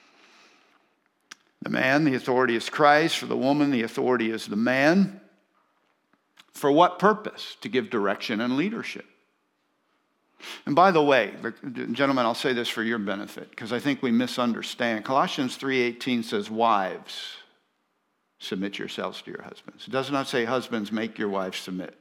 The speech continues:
to you." You're never instructed to make her follow.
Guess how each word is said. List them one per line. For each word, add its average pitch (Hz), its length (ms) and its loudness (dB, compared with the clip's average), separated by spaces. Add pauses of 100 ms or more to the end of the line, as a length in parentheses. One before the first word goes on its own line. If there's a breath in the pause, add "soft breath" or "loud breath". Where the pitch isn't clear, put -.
(160)
to - 140 -14
you." - 100 -16 (2000 loud breath)
You're 151 220 0
never 175 440 4
instructed - 880 -2 (640)
to 131 140 -2
make 143 420 2
her 117 200 0
follow. - 580 0